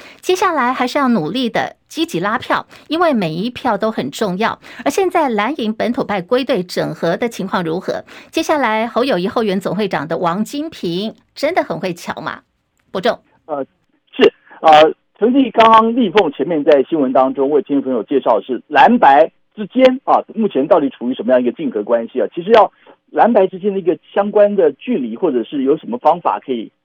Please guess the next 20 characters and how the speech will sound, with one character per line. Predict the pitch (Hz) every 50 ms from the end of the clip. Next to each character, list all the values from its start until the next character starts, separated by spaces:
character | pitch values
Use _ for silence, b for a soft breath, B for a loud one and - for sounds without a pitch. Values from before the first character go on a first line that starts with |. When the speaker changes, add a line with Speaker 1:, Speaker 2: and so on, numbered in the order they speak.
| _ _ _
Speaker 2:
呃， | - 190 196 208 220
是 | - _ 240 214 185 165 202
未 | 247 226 170
来 | 147 143 151
是， | - - 175 151 135 - _ _ _ _
是 | _ - - 180
争 | - - 208 196 202 208
还 | 190 - 123 135
是 | - 156
要 | 147 139 131
和 | - _ 113 104 104
呢？ | 120 131 131 b b b b b b
呃， | - - 110 110
那 | 127 180
个 | 175 156 -
是 | 170
个 | 170 156 123
关 | 123 - 160 151 156
键。 | 151 160 131 - - _ _ _ _
但 | _ 226 214 165 -